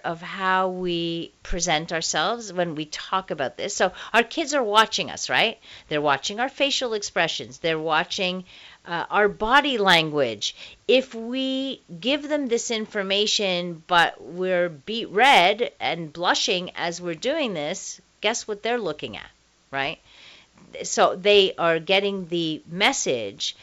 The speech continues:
that this is a taboo subject or an embarrassing subject or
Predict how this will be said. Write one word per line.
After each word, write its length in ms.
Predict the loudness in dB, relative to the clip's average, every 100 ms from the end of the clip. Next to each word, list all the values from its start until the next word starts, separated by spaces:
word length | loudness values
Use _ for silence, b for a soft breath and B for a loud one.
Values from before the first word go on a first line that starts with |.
| B -2
that 260 | 0 0
this 300 | 0 0 2
is 580 | 2 2 4 2 -4 -12 b b b _
a 480 | 0 2 2 0 -4 -10
taboo 380 | -2 0 0 -4
subject 680 | -2 0 0 0 0 -2 -10 -6
or 400 | 0 2 2 0
an 100 | -4
embarrassing 580 | -4 0 2 2 -2 -6
subject 680 | -2 -4 -2 -2 -2 -2 -8
or 580 | -4 -2 -2 -4 -4 -6